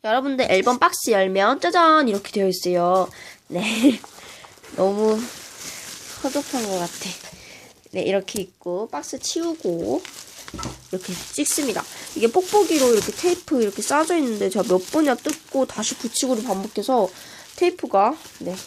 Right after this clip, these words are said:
많이 힘들어하고 있네요. 이렇게 뽁뽁이 치우고 저 미리 말씀드리지만 이 영상에서 나오는 이 포카들이랑 막 이런 것들 제가 진짜 양도 하나도 안 받았고요. 양도 아무것도 안 받고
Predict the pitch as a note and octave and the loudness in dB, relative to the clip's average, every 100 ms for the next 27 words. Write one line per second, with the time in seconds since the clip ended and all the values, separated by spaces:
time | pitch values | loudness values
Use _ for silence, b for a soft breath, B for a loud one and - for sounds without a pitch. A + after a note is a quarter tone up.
0 | - - - - - - - - - - | -18 -20 -18 -18 -20 -18 -12 -8 -8 -10
1 | - F3+ G#3+ D4 D4 D4 G3+ F3+ E3+ F3 | -6 -4 -2 -2 -2 -2 -2 -4 -6 -12
2 | - - - B B B B - - - | -18 -18 -18 B B B B -20 -20 -18
3 | - A3 C4+ - C#4 B3 - F4+ F4 - | -14 -6 -4 -2 -2 0 0 2 2 4
4 | A#3 D#4+ - B B B - - G#3 G3 | 4 4 -6 B B B -12 0 2 2
5 | G#3 A3 C#4+ C#4+ A3 D4 C#4 C#4 A#3 G#3+ | 2 2 2 4 4 2 2 0 -2 0
6 | F#3+ G3 G3+ F#3+ A#3 G3+ G#3 A3 D#4+ E4 | 4 4 4 2 4 6 4 2 2 2
7 | D4+ C4+ A#3 - - F#3+ G3+ A#3 A3+ - | 2 0 -2 -6 -2 2 2 0 -4 -6
8 | G#3+ G#3+ G#3 - - F#4+ G#4 G4+ C#4+ G3 | -8 -6 -6 -8 -8 -4 2 2 2 2
9 | F#3+ A3 G3 - B B B G3+ - G#3+ | 4 4 2 -2 B B B -6 -2 0
10 | B3+ A#3 G#3+ G3 A3+ G#3+ A3 - G#3 G3+ | 2 0 -2 -2 2 2 2 -2 2 2
11 | F#3+ G#3 B3+ D4+ F#4+ F#4+ F#3+ F#3 F#3 F3+ | 2 2 -2 2 4 4 0 0 -4 -4
12 | F3+ F#3 F3 - B B F#3+ G#3 A#3+ - | -2 0 0 -4 B B -6 -2 0 4
13 | F4+ G4+ F#4+ G#3 F#3+ F#3+ - G3 | 6 6 4 2 2 -2 2 0